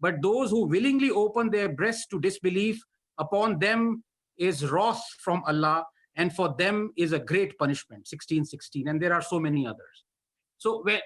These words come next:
in, in Hinduism, there isn't, I mean, there is Charvak philosophy, there, there, there are a lot of schools. It's a, as I said, it's, it's like a way of life. So th-, there would be a redundancy. What I, so,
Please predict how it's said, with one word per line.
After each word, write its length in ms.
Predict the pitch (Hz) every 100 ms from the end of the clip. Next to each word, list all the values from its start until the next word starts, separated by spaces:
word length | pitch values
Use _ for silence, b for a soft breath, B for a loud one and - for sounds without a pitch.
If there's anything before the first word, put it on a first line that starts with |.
| -
in, 160 | 208 220
in 120 | 226 190
Hinduism, 640 | 208 233 277 247 262 233
there 160 | 208
isn't, 320 | 214 226 262 220 - - _ _ _
I 80 | 175
mean, 140 | 196 190
there 160 | 190
is 180 | 226 226
Charvak 400 | 185 190 196 196 196 -
philosophy, 540 | 175 180 175 170 196
there, 280 | 175 170 170
there, 180 | 180 180
there 140 | 170 190
are 80 |
a 80 | 190
lot 80 | 226
of 140 | 247 -
schools. 560 | - 208 214 175 151
It's 220 | 220 - 226
a, 80 | 214 226
as 60 |
I 120 | 240
said, 240 | 226 254 247
it's, 180 | 233 -
it's 140 | -
like 160 | 247 233
a 40 |
way 140 | 226
of 140 | 240 -
life. 280 | 247 254 139 _ _ _ b b -
So 160 | 240 185
th-, 100 | 180
there 160 | 180 247
would 160 | 285
be 120 | 262 302
a 60 |
redundancy. 760 | 196 185 277 277 226 147 - - _ _ _ _ _ _
What 180 | 196 269 -
I, 260 | 190 240 233 - _
so, 320 | - 220 214